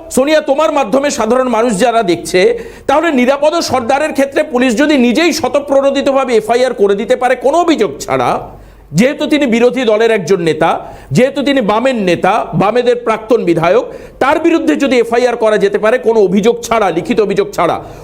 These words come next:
অভিযোগটা জমা পড়লো তার পরের দিন ভানুমণ্ডল জমা দিল। ভানুমণ্ডল কে? ভানুমণ্ডল হচ্ছে শিবু হাজরার অ্যাসিস্ট্যান্ট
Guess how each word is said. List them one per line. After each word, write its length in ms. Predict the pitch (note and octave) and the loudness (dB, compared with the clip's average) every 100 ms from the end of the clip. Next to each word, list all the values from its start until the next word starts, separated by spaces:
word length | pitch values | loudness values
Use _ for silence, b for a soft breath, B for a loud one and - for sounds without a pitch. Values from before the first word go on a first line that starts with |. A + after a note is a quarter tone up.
| B | B
অভিযোগটা 540 | G3 B3+ D4+ D#4 D#4 | 2 2 0 0 0
জমা 260 | A#3 A#3 B3 | 0 -2 0
পড়লো 260 | C4+ C#4 | 0 0
তার 180 | C#4 C#4 | 0 -2
পরের 340 | - G#3 A3+ | 0 0 2
দিন 200 | G#3+ C4+ | 2 0
ভানুমণ্ডল 680 | D#3 G3 C4 D#4+ E4 D#4+ E4 | 2 0 2 2 0 0 0
জমা 240 | C4+ C4 | 0 0
দিল। 200 | A3 D#3+ | -2 0
ভানুমণ্ডল 580 | B2+ D#3 A3 B3+ C4+ C#4+ | -2 0 0 0 0 0
কে? 300 | G3 C4+ F4 - B B B | 2 0 0 -4 B B B
ভানুমণ্ডল 500 | D#3 A3+ C#4 D4 D4+ | -2 0 0 0 0
হচ্ছে 200 | D4+ E4 | 0 0
শিবু 340 | A#3+ A#3+ B3 C4 | 0 0 2 2
হাজরার 400 | C#4 B3+ D4 C4 | 0 -2 0 0
অ্যাসিস্ট্যান্ট 600 | G#3+ C#4 C#4+ D4 A3 | 0 -2 -2 0 -2